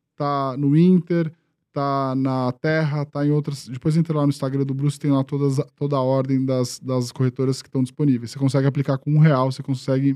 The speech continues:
investir nesse fundo, né? E tá indo super bem. Esse ano tá dando vinte e sete por cento contra cinco por cento da, da bolsa. É, e, a-, acho que, em geral, esses são mais ou menos as classes que a gente mais gosta hoje. Pós-fixados, indexados à inflação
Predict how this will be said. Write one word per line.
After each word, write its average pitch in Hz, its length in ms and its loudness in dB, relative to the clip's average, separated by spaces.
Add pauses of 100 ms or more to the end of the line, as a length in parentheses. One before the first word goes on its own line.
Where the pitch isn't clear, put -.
investir 135 360 -2
nesse 127 220 0
fundo, 120 380 -8
né? 120 160 -2
E 131 60 2
tá 131 160 -2
indo 139 140 0
super 147 240 -2
bem. 127 140 0
Esse 123 180 -4
ano 123 120 2
tá 127 140 -2
dando 131 240 2
vinte 123 360 2
e - 20 -12
sete 127 260 -2
por - 60 -20
cento 127 260 0
contra 123 300 -6
cinco 120 320 -4
por - 100 -20
cento 127 160 -8
da, 123 160 -2 (640)
da 135 100 0
bolsa. 120 460 -6 (480)
É, 151 720 2
e, 220 440 6 (320)
a-, 165 160 -4 (100)
acho 208 120 -2
que, - 80 -6
em 233 60 4
geral, 226 360 2 (200)
esses 196 240 2
são 226 320 2 (500)
mais 202 240 2
ou 220 60 4
menos 190 180 4
as 185 140 0
classes 180 240 0
que - 80 0
a - 20 4
gente 180 160 0
mais 175 160 4
gosta 160 320 2
hoje. 120 320 0 (100)
Pós-fixados, 139 720 -4
indexados 131 400 -2
à 127 40 0
inflação 139 600 0